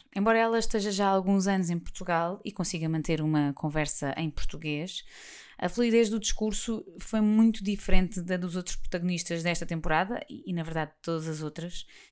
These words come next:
Nem eu falo italiano para conseguir manter uma conversa fluida em italiano, nem achei que fosse muito justo estar a pedir-lhe para fazê-la em, em inglês, até porque eu acho que se percebeu bastante bem em português.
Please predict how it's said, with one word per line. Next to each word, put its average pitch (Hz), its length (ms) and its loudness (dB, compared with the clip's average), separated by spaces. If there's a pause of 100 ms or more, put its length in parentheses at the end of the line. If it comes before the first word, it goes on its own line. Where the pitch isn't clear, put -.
Nem 185 280 2
eu 185 60 2
falo 180 260 2
italiano 180 420 -2
para 180 120 -6
conseguir 175 300 -4
manter 175 240 0
uma 175 140 -2
conversa 170 320 -4
fluida 175 320 -6
em 175 240 -2
italiano, 190 600 -2 (300)
nem 185 220 0
achei 170 240 -4
que - 80 -14
fosse - 260 -8
muito 175 180 -2
justo 160 360 -10 (200)
estar - 220 -4
a 170 80 -2
pedir-lhe 165 240 -6
para 160 380 0
fazê-la 165 500 -4
em, 160 680 -4 (100)
em 170 540 -4
inglês, 160 440 -2
até - 160 -8
porque 320 280 -8
eu 247 80 -6
acho - 160 -8
que - 100 -12
se - 100 -8
percebeu - 320 -8
bastante 196 380 -6
bem 180 140 -4
em 175 80 -6
português. - 480 -8